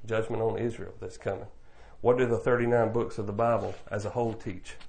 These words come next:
They teach the law, the instruction, and warnings to Israel about what's coming. And what about the next twenty-seven books of the Bible? What do they teach? The gospel, the building of the church,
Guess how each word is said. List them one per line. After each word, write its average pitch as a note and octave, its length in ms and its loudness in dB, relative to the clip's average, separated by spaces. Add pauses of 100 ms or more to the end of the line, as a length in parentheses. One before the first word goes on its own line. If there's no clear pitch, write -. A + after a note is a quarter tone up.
(1400)
They A2 120 -2
teach - 380 -4 (240)
the G#2 100 -2
law, C3+ 380 2 (640)
the G#2+ 120 2
instruction, C#3+ 720 0 (520)
and - 180 -10
warnings G#2 580 -2 (280)
to F#2+ 160 -8
Israel G2+ 380 -2
about F#2 220 -4
what's G2 180 -6
coming. G2 300 -6 (1120)
And D3+ 120 2
what E3+ 160 8
about F3+ 240 2
the C#3+ 80 2
next D3+ 260 0
twenty-seven B2 540 0
books - 240 -4
of G#2+ 80 -6
the G#2+ 60 -4
Bible? G2+ 360 -4
What A2 140 -4
do A#2+ 60 -2
they A#2 160 -2
teach? - 300 -12 (800)
The G#2+ 80 -6
gospel, A2 540 -2 (300)
the G#2 80 -14
building A#2 320 2
of G#2+ 120 -2
the G2+ 60 -8
church, - 420 -2